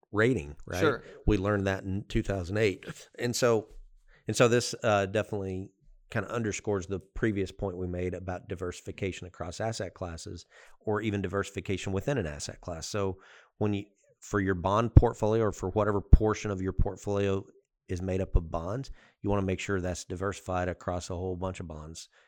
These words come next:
Speaker 1: and different, different bond ratings. But you don't wanna have too much of your portfolio that's just in bonds alone. You wanna diversify.
Speaker 2: Right,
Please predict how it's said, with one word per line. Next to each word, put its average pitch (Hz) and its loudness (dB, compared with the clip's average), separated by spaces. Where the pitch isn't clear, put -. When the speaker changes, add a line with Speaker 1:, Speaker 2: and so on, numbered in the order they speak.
Speaker 1:
and 92 -2
different, 90 -4
different 92 -8
bond 87 -6
ratings. 87 -8
But 90 -12
you 92 -4
don't 95 -4
wanna 95 -4
have 95 0
too 107 2
much 101 0
of 95 -4
your 92 0
portfolio 90 2
that's 90 -6
just - -8
in 87 -6
bonds 87 -4
alone. 90 -4
You 85 -8
wanna 82 -10
diversify. 82 -12
Speaker 2:
Right, 131 0